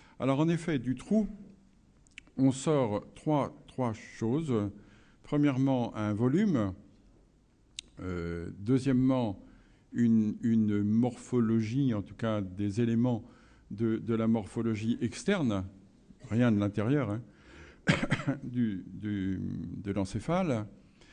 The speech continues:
Et, et troisièmement, l'impression de certains vaisseaux. Alors, rapidement, euh, premièrement, le, le volume, ça c'est assez simple à, à calculer, et c'est, c'est très intéressant, parce que, évidemment, l'évolution,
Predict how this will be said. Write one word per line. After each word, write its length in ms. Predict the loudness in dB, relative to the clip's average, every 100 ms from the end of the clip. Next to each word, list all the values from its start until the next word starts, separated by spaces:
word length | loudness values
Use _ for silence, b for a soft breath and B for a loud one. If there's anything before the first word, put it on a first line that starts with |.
| B B B
Et, 320 | -2 0 0
et 80 | -2
troisièmement, 920 | -2 -4 -2 0 0 0 0 0 -2 -2
l'impression 760 | 0 0 -2 -6 -4 -4 -4
de 220 | -2 -2
certains 520 | -2 -6 -8 -6 -4 -4 -4
vaisseaux. 500 | -4 -4 -4 -8 -8 -6
Alors, 280 | -4 -4 -6 -14
rapidement, 640 | -8 -6 -2 0 0 -2 -6 B B B B -2
euh, 180 | 0 0
premièrement, 640 | 0 2 4 4 2 4
le, 320 | 4 4 4
le 120 | 2
volume, 640 | 4 6 6 4 2 0 -4
ça 220 | -6 -6 -6
c'est 240 | -8 -6
assez 260 | -6 -6 -6
simple 460 | -4 -4 -4 -6
à, 180 | -6 -8 b b b -10
à 80 | -4
calculer, 720 | -4 -4 -2 0 2 0 -2 -4
et 100 | -4
c'est, 300 | -2 -4 -4
c'est 300 | -6 -6 -6
très 240 | -2 -2
intéressant, 500 | -2 -2 -4 -6 -8
parce 220 | -6 -6 0
que, 220 | 0 0 B B B -6
évidemment, 400 | -2 0 2 2
l'évolution, 880 | 2 0 -2 -4 -2 -2 -2 -4